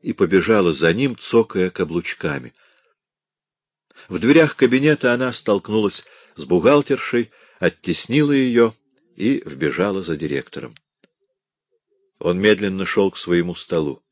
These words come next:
"Слушайте", почти пропела Лидочка ему в спину не своим голосом. "Слушайте,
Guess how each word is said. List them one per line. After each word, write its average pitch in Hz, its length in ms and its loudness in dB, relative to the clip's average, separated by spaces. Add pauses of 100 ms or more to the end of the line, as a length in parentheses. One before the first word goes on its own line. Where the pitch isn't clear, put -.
(1080)
"Слушайте", 101 1700 0 (1080)
почти 104 360 0
пропела 98 480 6
Лидочка 120 520 0
ему 90 200 0
в - 80 -10
спину 113 480 -2 (280)
не 95 100 -4
своим 95 400 2
голосом. 82 560 -2 (640)
"Слушайте, - 1200 4